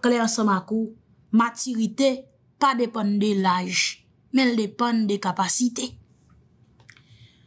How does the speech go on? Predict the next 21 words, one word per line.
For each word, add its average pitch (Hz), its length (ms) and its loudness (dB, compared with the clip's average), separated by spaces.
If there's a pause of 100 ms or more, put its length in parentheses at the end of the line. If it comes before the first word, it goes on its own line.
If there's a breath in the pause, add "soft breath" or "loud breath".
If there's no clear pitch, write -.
(100)
Fransisyon, 403 560 -2
byenneme, 370 500 2 (1300)
premye 349 600 2
rive, 330 540 0 (1000)
Koni 311 240 0 (140)
rive 339 260 -2
nan 311 160 0
peyi 277 240 0
dayiti, 254 640 -2
sòti 285 400 -2
nan 277 160 4
peyi 254 240 2
Lèzetazini 240 800 0
damerik, 294 680 0 (1200)
li 277 140 4
pa - 220 2
t - 100 -12
menm 349 240 0
pran 311 240 0
de 294 240 -2
semèn, 294 540 0